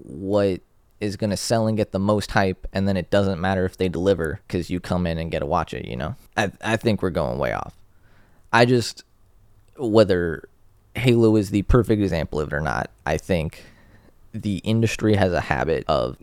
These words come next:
games not being, I mean, I don't wanna say complete, but, like, overpromised. Like, we have these really long hype cycles that start with all this stuff,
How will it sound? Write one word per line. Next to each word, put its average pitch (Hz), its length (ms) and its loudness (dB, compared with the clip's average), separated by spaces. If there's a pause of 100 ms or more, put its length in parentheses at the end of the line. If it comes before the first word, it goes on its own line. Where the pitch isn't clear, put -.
games 101 460 -2
not 90 340 -4
being, 73 500 -8 (460)
I - 40 -6
mean, 95 160 0
I 82 100 -2
don't 98 140 2
wanna 92 160 0
say 98 200 -2
complete, 87 520 -4
but, - 80 -2
like, - 300 -2 (880)
overpromised. 120 760 0
Like, 95 140 -4
we 107 100 2
have 98 80 0
these 90 200 -4
really 127 260 2
long 120 240 0
hype 104 300 -2
cycles 98 640 -2 (460)
that 78 400 0 (260)
start 127 420 4
with 123 180 2
all 117 140 4
this 107 160 0
stuff, 101 420 0